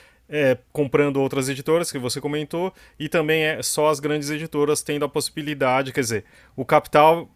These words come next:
necessário pra, pra, é, pra investir nesse risco também, né? Porque é aí que tá, que a gente tá falando também. Claro que existe um risco inerente a qualquer edital, né? A Natália sabe muito bem disso. Mas é, é um pouco disso que a gente tá falando também, não é?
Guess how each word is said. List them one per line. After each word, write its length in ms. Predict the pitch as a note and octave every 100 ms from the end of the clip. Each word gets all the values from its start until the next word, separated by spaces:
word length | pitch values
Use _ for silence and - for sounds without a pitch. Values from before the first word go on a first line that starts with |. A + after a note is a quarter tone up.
| _
necessário 680 | C#3+ D#3 - C#3+ C#3+ C#3 C#3
pra, 400 | C3+ C#3+ C3+ C3+
pra, 260 | - C#3 B2+
é, 360 | A#2+ A2 A2 - _
pra 160 | D3 D3
investir 680 | C#3+ D3 - - - F#3 - - _ _ _ -
nesse 320 | D3+ E3+ F3
risco 340 | E3+ A3+ D3+
também, 260 | C3+ A#2 A2+
né? 160 | A#2
Porque 200 | A2+ B2+
é 220 | C#3 B2+ C3
aí 140 | C#3+
que 80 | E3
tá, 180 | B2+ -
que 120 | A#2
a 40 |
gente 160 | A2+ -
tá 120 | B2+
falando 320 | C3+ B2 C#3
também. 280 | D#3+ C#3 G2 _ _ _ -
Claro 220 | C3 B2+
que 100 | A#2+
existe 280 | C3 C3 -
um 200 | C3 B2+
risco 320 | A2+ B2+ -
inerente 520 | C3 C3+ B2+ B2+ - D3+
a 140 | C#3+
qualquer 300 | D3 B2+ A#2
edital, 480 | A#2 C3+ E3 B2 G#2
né? 100 | G2+ _ - _
A 360 | B2 A#2+ A#2+ A#2+
Natália 360 | A#2+ A#2 A2
sabe 240 | A2+ B2+ B2+
muito 220 | B2+ B2+
bem 160 | C3+ D3
disso. 300 | B2 - - _ _ _ -
Mas 280 | A#2+ C3+ C#3
é, 300 | D3+ D#3 D3
é 40 |
um 80 | D#3+
pouco 300 | F3+ E3+ E3+
disso 360 | D#3 D3+ D#3+ -
que 80 |
a 40 | E3+
gente 100 | -
tá 100 | E3
falando 360 | F3 E3 D#3+
também, 260 | D#3 F3+ B2+
não 140 |
é? 60 | A2+